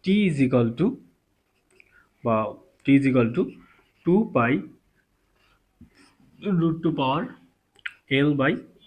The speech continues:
G। তাহলে এখানে,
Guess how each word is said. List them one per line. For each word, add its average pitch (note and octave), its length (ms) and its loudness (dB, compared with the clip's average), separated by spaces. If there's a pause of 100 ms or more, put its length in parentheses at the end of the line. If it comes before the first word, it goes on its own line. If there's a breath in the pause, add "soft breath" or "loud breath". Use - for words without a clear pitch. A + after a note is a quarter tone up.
(540)
G। F#2 280 -12 (580)
তাহলে A2+ 220 -8
এখানে, C3+ 580 -4